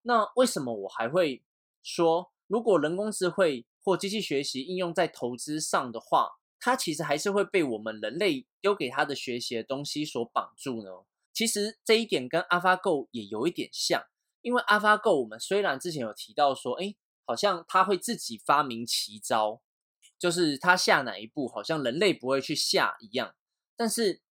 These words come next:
但是终究那个结果，但是终究它的过程还是在那个棋盘上，是一个有规则性的东西存在的，只是他下的那一步，人类无从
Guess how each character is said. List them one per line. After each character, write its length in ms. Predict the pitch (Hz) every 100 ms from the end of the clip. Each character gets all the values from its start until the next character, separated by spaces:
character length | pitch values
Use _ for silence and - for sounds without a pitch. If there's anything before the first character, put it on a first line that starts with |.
| -
但 160 | 254
是 180 | 233 233
终 240 | - 233 226
究 200 | 240 220
那 100 | 214
个 100 | 165
结 300 | - 127 131
果， 300 | 135 117 - _
但 100 | -
是 140 | 240 240
终 220 | 214 214
究 160 | 220 196
它 100 | 196
的 100 | 175
过 240 | - 170
程 240 | 135 123 113
还 80 | 117
是 120 | 165
在 200 | 175 165
那 80 | 160
个 100 | 131
棋 260 | - 120
盘 220 | 113 107
上， 240 | 107 147 113
是 340 | - 180 - _ _ _ _ _ -
一 100 | 165
个 380 | 185 151 139 -
有 280 | 131 98 - -
规 240 | 190 202
则 280 | 185 139 123
性 280 | - 202 143
的 120 | 117
东 240 | - 135
西 200 | 135 147
存 260 | 135 117 104
在 240 | - 123 101
的， 100 | -
只 120 | -
是 120 | -
他 180 | 208 208
下 260 | 202 - 196
的 120 | 135
那 160 | 135 143
一 80 |
步， 320 | 151 - 131 - _ _ _ _
人 220 | 139 143
类 260 | 214 165 -
无 140 | 127 151
从 400 | - 123 113